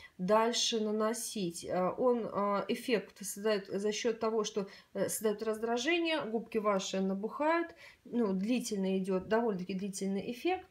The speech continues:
М, пробуйте. А, дальше идёт новинка у нас, а, д-, долгожданная. Вот такой вот, а, карандаш-маркер для бровей. Я очень много слышала отзывов, э,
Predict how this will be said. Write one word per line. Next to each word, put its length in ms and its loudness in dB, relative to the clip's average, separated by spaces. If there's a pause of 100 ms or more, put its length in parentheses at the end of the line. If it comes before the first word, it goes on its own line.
(600)
М, 340 2
пробуйте. 720 0 (540)
А, 400 4
дальше 720 0
идёт 400 0
новинка 760 0
у 100 -4
нас, 480 0 (1500)
а, 160 2
д-, 200 -2
долгожданная. 800 2
Вот 140 -6
такой 260 -2
вот, 220 -2 (360)
а, 220 4
карандаш-маркер 1300 2 (100)
для 220 -4
бровей. 380 0
Я 180 2
очень 360 -2
много 280 0
слышала 420 -6
отзывов, 560 -4
э, 460 4